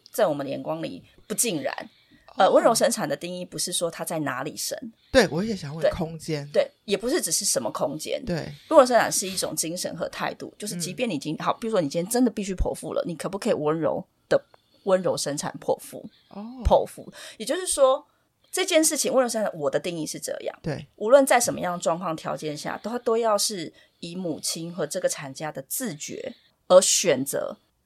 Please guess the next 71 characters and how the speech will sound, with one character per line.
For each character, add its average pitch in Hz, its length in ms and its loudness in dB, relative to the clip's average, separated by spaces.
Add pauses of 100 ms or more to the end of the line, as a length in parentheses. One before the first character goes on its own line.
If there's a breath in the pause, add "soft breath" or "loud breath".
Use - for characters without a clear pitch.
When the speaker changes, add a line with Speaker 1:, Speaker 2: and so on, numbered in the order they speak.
(100)
Speaker 1:
在 247 140 4
全 170 280 2
知 202 120 0
的 185 100 2
状 160 180 0
况 151 160 -6
下， 156 120 -4
就 185 120 -6
全 180 260 -2
然 160 180 -2
知 170 120 -8
道， - 280 0 (140)
呃， 170 100 -6
知 220 140 -4
情 190 140 0
同 156 160 -4
意 175 60 -4
的 156 60 0
状 156 160 -2
况 156 160 -4
下， 156 240 -4
我 160 120 -2
们 151 160 -4
可 147 180 -6
以 151 60 -4
选 135 320 -4
择 127 180 -6
的 - 220 -4
一 190 80 -12
个 151 140 -8
方 - 260 -10
式， - 200 -4 (280 loud breath)
并 247 160 0
且 190 160 0
我 143 100 -2
们 139 140 -8
是 - 140 -6
在 180 140 -2
被 147 240 -2 (180)
尊 180 280 0
重， - 240 -4 (200)
Speaker 2:
嗯。 175 80 -16
Speaker 1:
我 160 60 -4
们 139 120 -4
的 143 80 -4
身 180 220 -2
体 160 120 -14
还 147 180 -8
有 151 120 -4
我 135 100 -8
们 - 140 -12
的 - 120 -10
心 185 320 -6
理 - 200 -14 (340 soft breath)
的 180 80 -2
状 180 200 2
态 170 160 -6
下， 160 160 -6
Speaker 2:
嗯。 - 100 -12 (100)
Speaker 1:
置 185 160 0
信 160 160 -2
这 - 120 -8
件 143 160 -12
事。 - 200 -8
因 240 120 -2
为 262 160 2 (380 loud breath)
同 185 200 -2
一 214 40 -4
件 202 180 -2
事 170 140 -4
情， - 260 -10